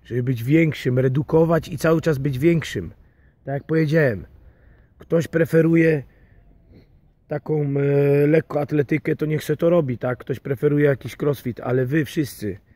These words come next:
w tej naturalnej i nienaturalnej kulturystyce, nie bójcie się, nie, nie, nie myślcie o tych kontuzjach. One przychodzą, one se idą.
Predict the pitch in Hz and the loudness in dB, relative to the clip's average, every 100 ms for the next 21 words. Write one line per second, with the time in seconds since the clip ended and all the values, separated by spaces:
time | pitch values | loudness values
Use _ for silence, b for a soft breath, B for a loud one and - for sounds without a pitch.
0 | b b - - 135 117 - 147 147 156 | b b -8 -2 0 -2 -6 -6 -4 0
1 | 160 170 160 151 151 143 143 147 147 143 | 2 2 2 0 0 -2 -4 -2 -2 2
2 | 147 147 135 143 131 135 127 - 123 - | 2 2 0 -2 -4 0 -2 -2 -6 -4
3 | 95 - b b b 185 180 151 139 123 | -8 -8 b b b -4 -2 0 0 -2
4 | 113 101 127 135 139 151 151 160 160 170 | -6 -4 -2 -2 -2 -2 0 2 2 2
5 | - 151 127 127 143 131 139 131 127 - | 2 0 2 -2 -2 -2 0 2 2 0
6 | - 175 175 - 180 175 165 156 151 - | 0 0 0 -2 0 2 2 2 0 0
7 | 151 131 92 | -2 -2 -4